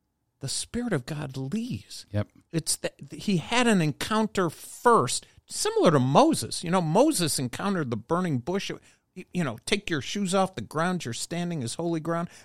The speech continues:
Speaker 1: I think we, we miss out on sometimes a very cavalier attitude. I'm speaking of myself
Speaker 2: Mm-hmm.
Speaker 1: sometimes, very cavalier to the living God. Well, you read Ezekiel, eh, you know, you got wheels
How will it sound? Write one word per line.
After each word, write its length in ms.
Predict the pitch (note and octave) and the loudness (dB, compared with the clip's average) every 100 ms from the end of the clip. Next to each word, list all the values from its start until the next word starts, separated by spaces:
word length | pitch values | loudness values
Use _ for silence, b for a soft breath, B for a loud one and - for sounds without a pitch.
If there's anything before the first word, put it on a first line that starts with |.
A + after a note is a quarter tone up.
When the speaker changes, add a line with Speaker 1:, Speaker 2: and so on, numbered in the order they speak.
| - | -4
Speaker 1:
I 80 | |
think 240 | G3 B3 A#3 | -2 -2 -4
we, 200 | A3 - _ _ _ - | -4 -6 _ _ _ -4
we 140 | G3 | 0
miss 380 | G3+ G3+ G3+ - - | 4 4 4 2 2
out 340 | F3 F#3 G3 _ | 2 2 0 _
on 200 | D3+ C#3+ | -2 0
sometimes 580 | - F#3+ F#3 F#3+ F3 B2+ | 0 -2 -2 -2 0 -2
a 60 | |
very 280 | A#2 D#3 D3+ | 0 2 2
cavalier 840 | - - D#3+ D#3+ C#3+ D3 D3+ D#3+ D#3 _ _ _ | 2 -2 0 0 2 2 2 0 -4 _ _ _
attitude. 540 | C#3 D3+ D#3+ - E3 | 2 2 2 0 0
I'm 120 | - E3 | 0 -4
speaking 440 | - - - A2+ | -4 -8 -4 -2
of 60 | A2 | 0
myself 500 | G2+ G#2+ - C#3+ C3+ | -2 -2 -2 -2 6
Speaker 2:
Mm-hmm. 100 | C3 | 10
Speaker 1:
sometimes, 500 | D3+ F#3 E3+ F3 - b - | 10 8 2 -2 -8 b -4
very 180 | A3 G3 | 0 0
cavalier 800 | - F#3+ F3 D#3+ D#3+ F3+ G3 - _ _ - | 4 4 4 4 4 4 2 -2 _ _ -2
to 400 | F3+ D3+ D3 D3 - _ - | 4 6 4 2 -4 _ -2
the 80 | C3+ | 2
living 360 | D#3 E3+ E3+ B2+ | 4 4 4 4
God. 400 | C3+ D3+ F3+ F#3 _ _ _ _ _ | 6 6 4 0 _ _ _ _ _
Well, 200 | F3 - | -8 -4
you 160 | F3 G#3+ | -4 -2
read 200 | C#4+ C4 | 0 0
Ezekiel, 720 | C#3+ D3 A#3 - C3 A2+ - _ _ _ _ - | 0 2 0 0 -4 -4 -10 _ _ _ _ -20
eh, 80 | - _ - - - | -20 _ -20 -20 -20
you 160 | D#3+ E3+ | -10 -6
know, 100 | B2+ | -4
you 120 | D3 | -2
got 280 | F#3 D#3 - | 0 0 0
wheels 640 | A#2+ F#3 A#3 A3 G3 - | -2 0 0 0 -4 -8